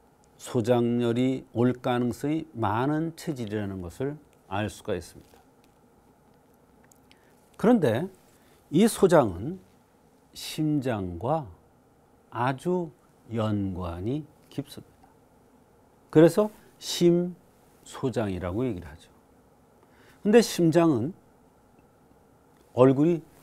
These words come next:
붉다고 제가 말씀드린 바 있는데 소장도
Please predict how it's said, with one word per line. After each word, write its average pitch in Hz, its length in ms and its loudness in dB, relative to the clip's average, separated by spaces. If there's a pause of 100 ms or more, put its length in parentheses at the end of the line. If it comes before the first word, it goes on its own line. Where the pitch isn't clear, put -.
붉다고 165 580 -2
제가 147 200 0
말씀드린 98 580 -4
바 87 100 -6
있는데 92 480 -6 (300)
소장도 92 800 -8